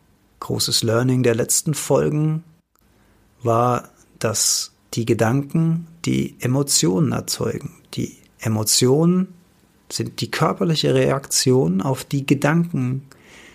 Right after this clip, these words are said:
die wir denken. Das bedeutet, dass wir im Großen und Ganzen einen mächtigen Schlüssel in der Hand haben. Je mehr wir also Kontrolle über unsere Gedanken gewinnen, gewinnen wir auch Kontrolle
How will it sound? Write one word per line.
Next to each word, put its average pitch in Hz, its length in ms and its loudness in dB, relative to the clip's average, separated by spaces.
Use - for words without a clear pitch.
die 110 140 2
wir 110 120 2
denken. 135 520 -2
Das - 140 -6
bedeutet, 123 480 2
dass - 240 0
wir 139 360 0
im 120 120 -2
Großen 180 420 -2
und 175 80 0
Ganzen 170 340 0
einen 131 100 2
mächtigen 170 380 -2
Schlüssel 214 360 -2
in 139 120 0
der 123 140 0
Hand 139 180 -2
haben. 165 400 -2
Je 117 140 -2
mehr 147 280 2
wir 180 120 6
also 131 160 0
Kontrolle 156 500 2
über 135 180 4
unsere 131 240 -4
Gedanken 135 600 0
gewinnen, 139 680 2
gewinnen 143 460 2
wir 147 240 0
auch 160 580 -2
Kontrolle 147 720 0